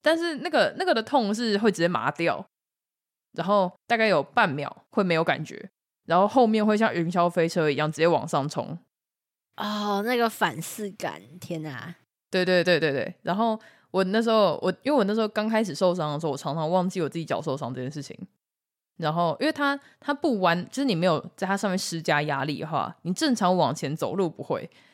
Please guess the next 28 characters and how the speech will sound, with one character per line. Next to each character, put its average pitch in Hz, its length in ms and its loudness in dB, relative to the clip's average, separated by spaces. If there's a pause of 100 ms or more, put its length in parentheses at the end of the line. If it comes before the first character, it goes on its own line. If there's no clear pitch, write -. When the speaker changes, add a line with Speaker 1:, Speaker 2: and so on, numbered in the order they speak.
(160)
Speaker 1:
可 196 100 -2
是 226 140 -4
如 269 40 -2
果 240 120 2
一 - 80 -2
个 180 80 0
高 180 240 2
低 175 160 -6
差 170 180 -2
你 151 100 0
没 139 100 -2
有 143 100 0
注 165 200 -4
意 160 80 -2
的 - 120 -6
话， 147 140 -2
你 131 60 -6
就 170 100 -2
直 - 80 -8
接 143 120 -2
升 131 180 -4
天。 156 300 -6 (440)
然 170 120 -6
后 220 100 2
我 196 120 2
那 196 100 0
时 185 120 -4
候 170 300 2